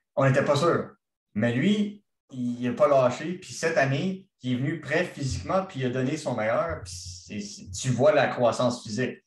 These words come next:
C'est l'inverse avec un gars comme Shane Wright qui a manqué son année, qui arrive à son année de repêchage.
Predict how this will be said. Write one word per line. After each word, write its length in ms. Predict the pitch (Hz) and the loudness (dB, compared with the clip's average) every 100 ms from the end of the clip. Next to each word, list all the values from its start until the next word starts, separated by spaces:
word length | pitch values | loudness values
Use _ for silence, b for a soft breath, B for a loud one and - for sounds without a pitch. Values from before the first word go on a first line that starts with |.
| _ _ _ _ - | _ _ _ _ -12
C'est 160 | - 127 | -2 2
l'inverse 420 | 123 127 139 135 | 4 4 4 4
avec 180 | 113 104 | 2 0
un 140 | 107 | -2
gars 60 | 117 | -2
comme 160 | 110 | -4
Shane 240 | - 107 107 | -2 -2 2
Wright 180 | 123 | 2
qui 80 | 120 | 2
a 40 | 104 | 2
manqué 280 | 104 127 | 0 0
son 160 | 123 107 | -2 0
année, 460 | 101 107 127 131 - | 0 0 -2 -2 0
qui 80 | - | 2
arrive 200 | - 143 | 2 2
à 60 | 139 | 2
son 140 | 131 | 4
année 240 | 123 127 127 | 2 2 2
de 40 | |
repêchage. 800 | 117 113 107 104 123 147 139 | 0 0 -4 0 0 0 -4